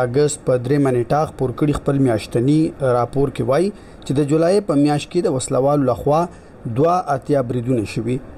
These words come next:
چې پکې د سلو زیات کسان مړه او یو نیم سل نور جوبل شوي دي. راپور زیاتوي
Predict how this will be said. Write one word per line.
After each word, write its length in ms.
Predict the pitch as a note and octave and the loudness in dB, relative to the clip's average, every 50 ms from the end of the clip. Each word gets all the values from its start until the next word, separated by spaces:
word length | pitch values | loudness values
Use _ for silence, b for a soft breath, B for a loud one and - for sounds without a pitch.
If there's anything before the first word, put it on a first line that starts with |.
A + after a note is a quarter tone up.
| - - | -12 -6
چې 80 | - C3+ C3 | -4 -2 0
پکې 400 | D3+ C3 - - D#3+ E3 D3+ C3 | -2 -2 0 2 2 2 2 0
د 100 | C#3 B2 - | -4 -4 -2
سلو 240 | - E3 D3 C#3+ C3+ A#2+ A#2 | -2 -2 0 0 -2 -2 0
زیات 320 | B2+ D3 D3+ D#3+ D#3 - - | 0 2 2 2 0 -2 -4
کسان 340 | B2+ A2+ - C#3 B2 A#2+ A#2 A2+ | -2 -2 0 0 2 2 2 2
مړه 680 | A#2+ C#3 D#3 F3+ G3+ G#3+ - - - - - - - | 2 2 2 2 0 -2 -6 -16 -20 -20 -10 -4 0
او 20 | C#3 C#3+ C#3 | 0 2 2
یو 80 | D3 C#3+ D3+ E3+ | 2 2 2 2
نیم 120 | F#3+ G#3 G3 - | 2 2 2 0
سل 200 | E3+ C#3 B2+ C3 C3+ | 0 0 2 2 2
نور 260 | D3 D#3 D#3+ E3 E3 E3 - - A#2+ A#2+ | 4 4 4 2 0 -2 -6 -8 -2 -2
جوبل 240 | B2+ A2+ B2 A#2+ A2+ - | 0 0 0 -2 -2 -2
شوي 200 | - C3 A2 A2 G2 | -2 -2 -2 -2 -4
دي. 100 | A2+ A#2 A#2 - - - - - - - - - - | -4 -4 -6 -6 -12 -20 -20 -20 -20 -18 -12 -4 -2
راپور 320 | B2+ A#2 - D3 D#3 D3+ C3 | -2 0 0 0 0 2 2
زیاتوي 400 | C#3+ B2+ A#2+ - B2+ C3 D3+ | 2 0 0 -2 -2 0 2